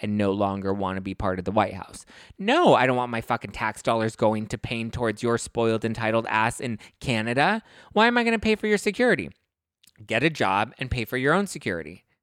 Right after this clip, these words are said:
I get it. I would, I would, you know, they don't deserve the security if they're going to pull out of the family the way that they did. Obama, his security is so expensive. Yes, but, like,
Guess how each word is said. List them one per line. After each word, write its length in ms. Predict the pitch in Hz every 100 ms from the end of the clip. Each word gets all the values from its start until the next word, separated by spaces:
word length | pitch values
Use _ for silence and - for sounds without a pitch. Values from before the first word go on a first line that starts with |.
| _ -
I 80 | 135
get 260 | 170 196
it. 160 | 90 - _ _ _ _ _ -
I 80 | 151
would, 220 | 170 156
I 160 | 147 175
would, 360 | 185 175 160 - _
you 120 | 170
know, 140 | 160 131
they 200 | 147 156
don't 240 | 170 180
deserve 420 | 170 131 117 117
the 80 | 131
security 640 | - 127 185 202 123 120
if 120 | 117
they're 100 | 123
going 280 | 120 117 113
to 100 | 110
pull 240 | - 110 101
out 120 | 101
of 60 |
the 80 | 104
family 340 | - 110 107 104
the 80 |
way 140 | 98 98
that 120 | 101
they 120 | 95
did. 280 | 98 123 - _ - - - -
Obama, 360 | 113 117 107
his 140 | 107 107
security 500 | 110 - 113 104 101
is 120 | 98
so 220 | - 104
expensive. 640 | 98 - 139 127 - 117 - - -
Yes, 240 | - 180 -
but, 180 | 156 127 _ _ _ _ _ _ _
like, 260 | 151 143 -